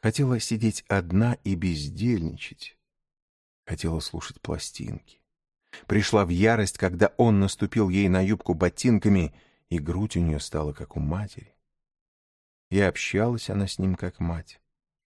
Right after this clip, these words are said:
"Слезай оттуда, Адриан! Пожалуйста, Адриан, прошу тебя, не сейчас, позже!" Он не верил в окончательность перемен.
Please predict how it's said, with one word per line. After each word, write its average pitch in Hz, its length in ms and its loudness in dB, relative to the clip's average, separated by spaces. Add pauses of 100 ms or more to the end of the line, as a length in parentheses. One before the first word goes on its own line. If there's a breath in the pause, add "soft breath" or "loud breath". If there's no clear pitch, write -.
(120)
"Слезай 170 600 4
оттуда, 135 380 4
Адриан! 117 440 4
Пожалуйста, 131 480 4
Адриан, 139 240 4
прошу 156 480 2
тебя, 101 280 2
не 135 160 4
сейчас, 143 600 0
позже!" 117 580 6 (1400)
Он 127 240 2
не 110 160 4
верил 98 420 0
в 80 80 -2
окончательность 85 880 -4
перемен. 80 640 -6